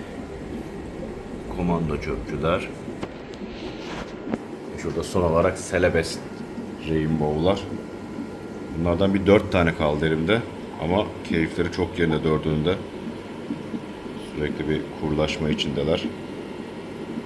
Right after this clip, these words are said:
Yan akvaryumları boştu. Bunları da hemen yan akvaryuma açacağım. Bu parti gelen balıklarımız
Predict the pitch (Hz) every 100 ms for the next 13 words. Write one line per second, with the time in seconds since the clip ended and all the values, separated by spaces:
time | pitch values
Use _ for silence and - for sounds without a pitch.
0 | - - - - - - - - 101 90
1 | 80 - 76 78 78 85 80 - 95 85
2 | 80 80 78 87 85 78 73 73 69 69
3 | 69 - 95 123 - - - - - -
4 | - - - - - - - - - -
5 | - - - - - - - - 95 92
6 | 80 87 80 80 82 82 76 78 76 76
7 | 76 87 95 98 95 101 101 101 101 90
8 | -